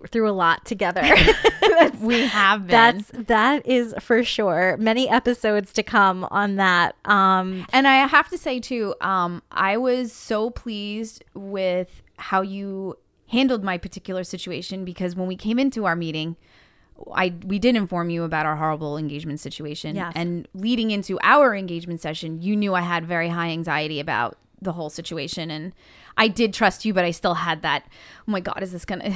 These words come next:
Speaker 2: <sighs> please let this be, you know, really good. Let this relationship work. Let those photos be amazing on top of everything else." And you really kept me calm. You kept me, um, focused on just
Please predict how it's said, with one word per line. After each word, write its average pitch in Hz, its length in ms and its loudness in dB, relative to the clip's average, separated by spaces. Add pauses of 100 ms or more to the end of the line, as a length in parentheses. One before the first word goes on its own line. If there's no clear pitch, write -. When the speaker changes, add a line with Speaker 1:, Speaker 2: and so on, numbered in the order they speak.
Speaker 2:
<sighs> - 160 -16
please 175 260 -14
let 175 140 -12
this 175 160 -10
be, 180 360 -8 (360)
you 202 120 -4
know, 165 180 -6
really 190 360 -6
good. 175 300 -4
Let 175 100 -4
this - 160 -12
relationship 165 540 -8
work. 165 280 -6
Let 160 160 -8
those 160 180 -10
photos 165 340 -8
be 160 140 -10
amazing 160 600 -6
on 160 180 -8
top 156 180 -8
of 151 100 -14
everything 160 460 -8
else." 147 420 -8
And 160 460 -8
you 190 300 -8
really 180 580 -8 (120)
kept - 260 -8
me 180 80 -8
calm. 180 520 -2 (480)
You 190 200 -8
kept 190 240 -4
me, 180 480 -6 (160)
um, 160 500 -6 (480)
focused 233 500 -4
on 156 320 -6
just - 480 -8